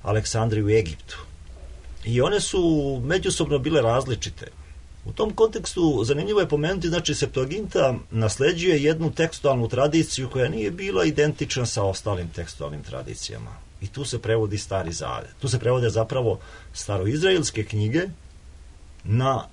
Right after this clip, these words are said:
grčki jezik. To još nije Stari Zavet. Stari Zavet je tek hrišćanska konstrukcija. Taj prevod su izve-, izvršili Jevreji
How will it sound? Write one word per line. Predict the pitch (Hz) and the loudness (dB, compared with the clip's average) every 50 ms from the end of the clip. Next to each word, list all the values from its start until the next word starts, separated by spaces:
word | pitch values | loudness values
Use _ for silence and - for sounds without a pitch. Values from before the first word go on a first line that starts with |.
| - - | -14 -6
grčki | - 92 110 - - - 104 95 | -2 0 0 0 0 -4 -2 -2
jezik. | 95 95 82 92 - | -2 -2 -2 -4 -6
To | - 113 117 | -2 0 2
još | 139 165 160 - | 2 2 0 0
nije | 196 160 120 | 0 0 0
Stari | 101 - 95 90 85 82 | 0 0 -2 -4 -4 -4
Zavet. | 80 80 78 76 76 78 | -6 -6 -6 -6 -6 -6
Stari | - - - - - | -6 -6 -4 -4 -2
Zavet | 127 135 - - 165 160 | -2 -2 -2 -2 0 -2
je | 147 123 | -2 -2
tek | - 147 - - | -2 -6 -6 -4
hrišćanska | - 156 160 156 - 175 160 - 101 | -4 -4 -4 -2 -2 -4 -4 -4 -6
konstrukcija. | - - 87 - - - - - - - - - - - - - - - - - - - - - - - - - - - - - - - - - | -6 -6 -10 -12 -12 -14 -16 -14 -14 -14 -14 -14 -14 -16 -18 -20 -20 -20 -20 -20 -20 -20 -20 -20 -18 -18 -18 -18 -18 -18 -20 -20 -20 -18 -10 -2
Taj | - 147 185 180 | 0 0 0 2
prevod | - - 220 208 208 196 - | 2 2 4 6 4 4 2
su | - 180 | 2 4
izve-, | 165 143 120 135 160 185 185 170 147 113 104 131 127 - | 4 4 4 2 4 4 4 4 4 2 2 -2 -2 -2
izvršili | 120 107 123 156 151 - - 156 147 131 113 | -2 -2 0 0 0 0 0 0 0 0 2
Jevreji | 113 117 120 120 131 135 131 110 82 - | 4 4 4 4 2 0 0 0 -2 -4